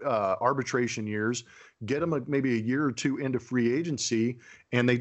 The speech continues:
end up being steals like David Tuttle is talking about. I think that's a great point, but I also think that the market last year scared some of these guys into these contracts,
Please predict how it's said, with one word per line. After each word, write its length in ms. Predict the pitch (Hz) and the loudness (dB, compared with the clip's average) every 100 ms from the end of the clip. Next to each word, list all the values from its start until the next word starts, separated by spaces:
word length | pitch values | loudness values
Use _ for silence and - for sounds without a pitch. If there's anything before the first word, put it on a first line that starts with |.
| 156 | 2
end 160 | 143 135 | 2 2
up 140 | 131 | 0
being 220 | 131 123 | 0 0
steals 580 | 110 - 165 180 139 110 | -2 -2 0 2 0 2
like 300 | 120 117 117 | 0 0 -2
David 320 | 135 127 117 | 0 0 0
Tuttle 260 | 151 151 131 | 0 2 0
is 80 | 120 | 0
talking 380 | 135 180 180 | -2 -2 -2
about. 320 | 113 107 110 120 | -2 2 2 2
I 40 | |
think 200 | 160 165 | -2 -2
that's 160 | 131 120 | -2 -2
a 40 | |
great 320 | 104 135 123 | -2 -2 -2
point, 300 | - 165 139 | -2 0 0
but 80 | 113 | 0
I 60 | 117 | 0
also 300 | 165 143 123 | 0 -2 -2
think 220 | 131 120 | -4 -4
that 100 | 117 | -4
the 60 | 117 | 0
market 360 | 127 156 135 | 0 0 0
last 300 | 117 156 - | 0 0 0
year 100 | 117 | 0
scared 500 | 110 - 131 147 185 | 0 -2 -2 0 -2
some 200 | - 120 | -2 0
of 40 | 110 | 2
these 140 | 107 | 0
guys 300 | 127 113 104 | 0 0 0
into 280 | 165 190 196 | -2 0 2
these 220 | 120 101 | 0 0
contracts, 680 | - 101 101 104 90 104 | 0 0 2 0 0 -2